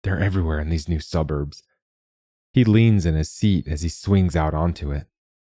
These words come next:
The bus roars as he exits, as he accelerates again, moves up through the gears. His only passenger hits the stop button, which dings, and he drifts to a stop beside the next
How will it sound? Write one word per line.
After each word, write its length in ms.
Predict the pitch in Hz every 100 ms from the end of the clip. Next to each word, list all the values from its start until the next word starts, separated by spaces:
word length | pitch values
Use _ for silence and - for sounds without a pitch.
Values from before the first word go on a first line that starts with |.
| _ _ _
The 80 | 107
bus 340 | 87 95 - 82
roars 380 | 90 90 80
as 100 | 78
he 140 | 76 -
exits, 560 | 90 - 76 71 - _ - _
as 140 | 98 -
he 100 | 98
accelerates 680 | - - 107 104 78 -
again, 420 | 78 73 71 71 78 _ _ _
moves 400 | 98 110 98 85
up 180 | 87 -
through 140 | - 85
the 100 | 80
gears. 540 | 76 82 73 71 - _ _ _ _ _ _ _ _ _ _ _
His 160 | - 123
only 220 | 127 127
passenger 560 | - 104 101 104 92 92
hits 260 | 78 90
the 120 | - -
stop 360 | - 85 78
button, 420 | 85 52 69 73 - -
which 240 | 92 -
dings, 480 | 110 98 76 73 - _ _ _
and 220 | 101 101
he 100 | 101
drifts 340 | 95 - 90 -
to 120 | -
a 80 | 87
stop 380 | - - 76 -
beside 300 | 87 80 73
the 60 |
next 220 | 76 78